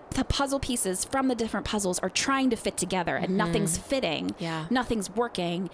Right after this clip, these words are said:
Speaker 1: and shit's flying around everywhere at the same time. And he's like, "This is what it was like. I couldn't live like this." So nothing that she could have done would have changed the outcome. I need her to know that. I need her to know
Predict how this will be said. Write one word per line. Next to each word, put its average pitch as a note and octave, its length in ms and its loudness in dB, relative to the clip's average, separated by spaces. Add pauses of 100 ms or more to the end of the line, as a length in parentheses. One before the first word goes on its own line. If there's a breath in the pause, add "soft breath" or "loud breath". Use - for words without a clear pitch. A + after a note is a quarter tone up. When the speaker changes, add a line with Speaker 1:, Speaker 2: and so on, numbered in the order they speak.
(320 loud breath)
Speaker 1:
and F#3 140 0
shit's - 300 4
flying D#4+ 340 2
around B3 280 4
everywhere G3+ 340 2
at F3 80 -2
the G3 60 0
same A#3 280 2
time. E3+ 580 2 (520 loud breath)
And G3+ 100 0
he's G3+ 160 2
like, F3 220 -2
"This A#3+ 160 0
is A#3 120 -2
what A3+ 120 0
it G#3+ 60 -4
was F#3 160 -2
like. G3+ 360 -2
I F#3 40 -4
couldn't G#3+ 380 0 (420)
live F#3+ 240 0
like - 180 -4
this." - 480 -2 (380 loud breath)
So F#3+ 260 2
nothing B3 560 2
that F3 220 0
she G#3 260 4
could G3+ 160 -2
have F3+ 160 -2
done E3 520 -2 (200)
would F3+ 120 0
have E3 100 -2
changed E3+ 400 0
the E3+ 100 0
outcome. - 560 -4 (140)
I F#3+ 100 0
need F#3 480 2
her E3 140 -2
to E3 80 -2
know D#3 220 -4
that. - 340 -6
I F#3 80 -2
need F#3+ 320 0 (100)
her G3 100 0
to F#3+ 200 -4
know E3 540 -2